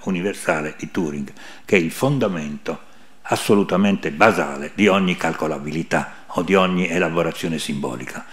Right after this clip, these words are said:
Ognuno di voi, beh,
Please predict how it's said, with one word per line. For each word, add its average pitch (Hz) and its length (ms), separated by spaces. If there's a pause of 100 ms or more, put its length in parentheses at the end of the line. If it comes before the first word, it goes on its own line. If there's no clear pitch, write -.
(140)
Ognuno 110 400
di 92 100
voi, 104 440 (920)
beh, - 160